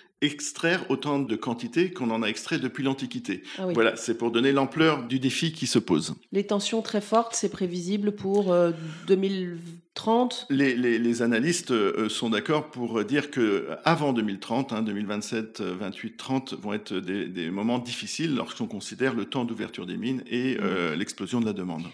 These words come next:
Speaker 2: Vous disiez que ça va permettre de désensibiliser d'une dépendance géopolitique. Est-ce qu'on est condamné, euh, pendant ces vingt ans, pendant cette période de transition, à être dépendant, euh, alors on parle beaucoup de la Chine, hein, dans cet intervalle-là.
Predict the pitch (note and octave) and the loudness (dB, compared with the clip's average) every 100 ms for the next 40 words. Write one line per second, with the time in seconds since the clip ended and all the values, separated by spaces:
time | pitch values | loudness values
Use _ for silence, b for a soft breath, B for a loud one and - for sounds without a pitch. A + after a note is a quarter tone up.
0 | - F#3+ G#3+ A#3+ E4+ - G#3 G3+ G3 A3 | -8 -4 -2 0 -2 0 0 2 2 0
1 | G3 F3 E3+ G#3+ - G3+ G3 F3 F3 F3 | 2 0 0 -4 -2 -6 -6 -8 -6 -4
2 | F#3 G#3 G#3 - - E3 E3+ F#3 F3 F#3 | 0 -2 -2 -12 -6 -2 0 0 0 -2
3 | F3 F3 E3 E3 E3 C4+ A#3+ G#3 - C#4+ | -2 -4 -2 -4 -4 -6 -4 -6 0 2
4 | E4+ - B3+ A3 F#3+ F#3 A#3 E4+ B B | 2 0 -2 2 2 4 2 2 B B
5 | B B F3 E3+ B3 E4 - A#3 G3+ G3 | B B -6 0 2 4 4 4 4 0
6 | - F4+ G3+ G3 F#3+ - F3+ - - G3 | 0 0 0 0 -2 -2 -4 -4 0 2
7 | G3+ A3+ F#3 F3+ - F3+ E3+ - D#4 D#4+ | 6 4 4 -2 -2 -4 -4 0 0 0
8 | E3+ G3+ C4 - E3+ A3 G#3+ G3 F3+ F#3+ | 0 2 2 -2 0 2 4 2 6 6
9 | A3+ C#4+ B B B _ E3+ E3 D#3+ C#3+ | 6 4 B B B _ 0 4 4 2
10 | - D#3+ D3 D#3 E3+ F3+ F3+ B3+ A3+ B3 | 0 0 0 0 0 0 0 4 4 4
11 | - C#4+ A3+ F3 G3 F3+ E3 F3 F#3+ F3+ | 6 4 4 0 0 -2 -2 -2 -2 0
12 | F3 E3+ E3 D#3+ D#3 | 0 2 2 2 0